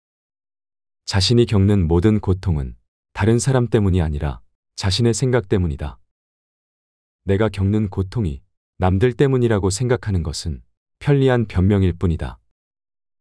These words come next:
결국 고통은 나의 생각과 태도에서 비롯된다. 자신의 생각을 바꾸지 않는 한 고통은 계속 따라올 것이다.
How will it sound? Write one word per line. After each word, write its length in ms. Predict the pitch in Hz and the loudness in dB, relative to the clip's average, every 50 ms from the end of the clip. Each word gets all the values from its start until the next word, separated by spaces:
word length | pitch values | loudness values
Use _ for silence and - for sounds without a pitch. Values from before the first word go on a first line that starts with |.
| _ _ _ _ _ _ _ _ | _ _ _ _ _ _ _ _
결국 360 | - - 98 98 101 117 98 | -4 0 2 2 2 2 0
고통은 580 | - 110 101 95 - 107 95 85 78 71 60 - _ _ _ _ _ _ _ | 2 0 0 0 0 0 0 0 0 -2 -6 -12 _ _ _ _ _ _ _
나의 260 | - 92 92 95 101 | -2 0 0 2 0
생각과 500 | 95 - 143 135 131 131 110 - 120 113 | 0 -2 -2 0 0 0 0 0 0 -2
태도에서 500 | 101 - - 143 139 139 120 110 - - | -2 -2 -6 -4 -2 0 0 0 -2 -4
비롯된다. 720 | 92 92 - 95 98 90 92 95 73 67 - 69 60 - _ _ _ _ _ _ _ _ _ _ _ _ _ _ _ _ _ _ _ _ _ _ _ _ _ | -6 -4 -2 -2 -2 -2 -2 -4 -6 -6 -8 -12 -14 -16 _ _ _ _ _ _ _ _ _ _ _ _ _ _ _ _ _ _ _ _ _ _ _ _ _
자신의 380 | - - 98 95 98 120 123 117 | -6 -4 -2 0 2 2 2 2
생각을 420 | - 143 127 120 120 104 113 107 | 2 0 0 2 2 2 2 0
바꾸지 400 | 95 90 92 95 - 110 - - | 0 -4 -6 -4 -4 -2 0 0
않는 280 | 104 82 73 73 73 67 | 0 0 0 -2 -6 -6
한 240 | 69 78 67 60 - _ _ _ _ _ _ - | -8 -10 -10 -10 -12 _ _ _ _ _ _ -6
고통은 540 | - 107 98 98 117 110 110 110 101 82 - | -6 -6 -4 -2 -2 -2 -2 -2 -2 -4 -6
계속 400 | - - 98 92 - 131 - - | -6 -4 -2 -2 -2 -2 -2 -2
따라올 340 | 139 131 131 123 110 101 92 | -2 0 0 0 -2 -2 -4
것이다. 440 | 98 80 - - - - 58 - | -6 -6 -8 -8 -10 -12 -14 -16